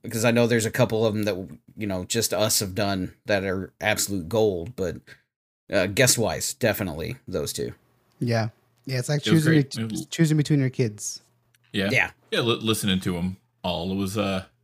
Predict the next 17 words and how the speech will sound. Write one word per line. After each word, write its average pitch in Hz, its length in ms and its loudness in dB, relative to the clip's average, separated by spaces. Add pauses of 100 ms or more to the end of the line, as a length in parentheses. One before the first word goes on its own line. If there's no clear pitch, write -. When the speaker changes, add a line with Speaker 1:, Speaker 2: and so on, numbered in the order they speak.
Speaker 3:
it - 40 -12
was 117 120 -2
definitely 101 560 -2 (180)
a 113 80 2
great 95 220 6
interview, 90 400 2 (380)
'cause 92 200 -4
ev-, 92 240 -4
even 98 200 4
live, 80 280 -4
I 78 60 -4
was 80 160 -6
gonna, 90 240 -10
you - 100 -10
know, 80 180 -10
I 85 120 -8
was 85 300 -10